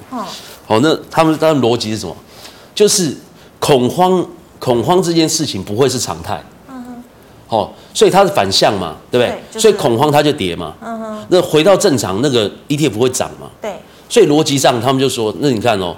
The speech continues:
Speaker 2: 你只要每次恐慌的时候就进去买。
Speaker 1: 嗯哼。
Speaker 2: 所以就是每次恐慌它就跌，
Speaker 1: 对。
Speaker 2: 跌你就进去买。
Speaker 1: 马上就会涨。
Speaker 2: 对，它只要情绪恢复正常，它就涨上去。
Speaker 1: 嗯哼。
Speaker 2: 哎，他玩这个玩了一年多。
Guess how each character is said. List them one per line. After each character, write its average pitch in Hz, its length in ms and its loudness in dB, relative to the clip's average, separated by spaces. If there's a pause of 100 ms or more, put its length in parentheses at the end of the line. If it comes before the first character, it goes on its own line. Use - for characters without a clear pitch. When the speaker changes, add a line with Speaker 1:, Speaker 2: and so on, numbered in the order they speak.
(100)
Speaker 2:
你 180 100 -2
只 175 80 0
要 180 80 4
每 123 180 2
次 175 260 -2
恐 107 200 -2
慌 131 120 2
的 123 40 2
时 120 80 0
候 117 60 -2
就 139 120 -6
进 131 220 -2
去 120 100 -6
买。 95 160 -6 (320)
Speaker 1:
嗯 247 120 -14
哼。 220 240 -14 (260)
Speaker 2:
所 151 140 2
以 113 40 2
就 175 140 0
是 170 140 0
每 113 160 2
次 180 120 -2
恐 110 160 0
慌 123 140 0
它 131 80 4
就 131 100 0
跌， 85 240 -6 (280)
Speaker 1:
对。 - 60 -8
Speaker 2:
跌 143 120 4
你 147 80 2
就 135 80 0
进 127 160 -2
去 117 80 -2
买。 104 140 -4
Speaker 1:
马 185 180 -10
上 214 180 -8
就 202 80 -10
会 190 120 -8
涨。 - 120 -14 (560)
Speaker 2:
对， 151 160 4
它 175 140 2
只 175 140 2
要 175 100 4 (240)
情 135 240 0
绪 175 160 0
恢 139 140 2
复 165 100 -2
正 156 180 0
常， 101 120 -4
它 110 80 0
就 127 60 0
涨 87 180 -8
上 98 160 -4
去。 95 180 -12 (140)
Speaker 1:
嗯 262 120 -12
哼。 262 80 -10 (200)
Speaker 2:
哎， 139 80 0
他 165 100 6
玩 127 240 2
这 151 80 -2
个 123 80 -2
玩 101 140 0
了 101 60 -4
一 117 80 -4
年 90 200 -6
多。 85 240 -8